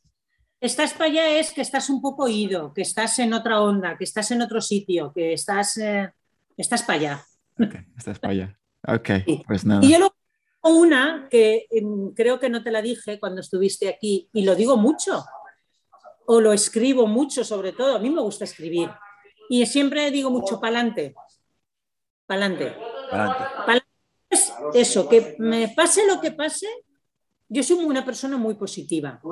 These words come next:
Speaker 1: Siempre creo que si ocurre alguna cosa fea o mala, o, ocurre por alguna circunstancia, pero de todo hay que sacar siempre lo bueno. Y
Speaker 2: Ujú.
Speaker 1: yo siempre busco lo positivo a todo. Y entonces yo siempre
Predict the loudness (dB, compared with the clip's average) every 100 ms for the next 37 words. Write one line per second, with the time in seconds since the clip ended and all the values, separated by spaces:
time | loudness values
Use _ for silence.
0 | -6 -8 -8 -2 4 4 4 2 4 2
1 | 4 2 -2 -4 -4 -4 -6 -6 -8 -6
2 | -6 -6 -6 -4 -4 -4 -2 -4 -4 -6
3 | -6 -6 -4 -4 -6 -6 -4 -2 0 0
4 | 0 -4 -6 -4 -2 -2 -4 -6 -6 -8
5 | -10 _ _ _ -8 -2 -2 -2 -2 -2
6 | -4 -6 -6 -8 -6 -6 -4 -6 -6 -8
7 | -4 0 2 4 2 4 2 4 0 -2
8 | -4 -4 -6 -8 -10 -6 -6 -2 -2 -2
9 | -2 -2 -4 -12 _ -20 -20 _ _ -6
10 | 0 2 4 4 2 -2 -14 -20 _ -4
11 | -2 -2 -4 -4 -4 -4 -4 -6 -6 -4
12 | -2 -2 -2 -4 -4 -6 -14 _ _ _
13 | _ -6 -2 0 -2 0 -2 0 -2 -2
14 | -6 -8